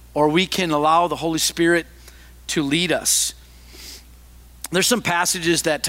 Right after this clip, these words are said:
um, I really wanted to, to reference here. In fact, in Genesis chapter three, we talked about Adam and Eve, and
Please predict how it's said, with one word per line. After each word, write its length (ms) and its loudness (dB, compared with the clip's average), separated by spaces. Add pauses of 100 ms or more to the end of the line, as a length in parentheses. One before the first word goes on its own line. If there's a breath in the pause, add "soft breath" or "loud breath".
um, 400 0 (200)
I 120 -2
really 280 2
wanted 300 0
to, 180 -2
to 240 -2
reference 520 -2
here. 340 -2 (480 loud breath)
In 120 0
fact, 320 0
in 100 -2
Genesis 460 0
chapter 340 0
three, 420 0
we 140 -6
talked 320 -2
about 200 0
Adam 260 0
and 120 0
Eve, 300 0
and 160 -4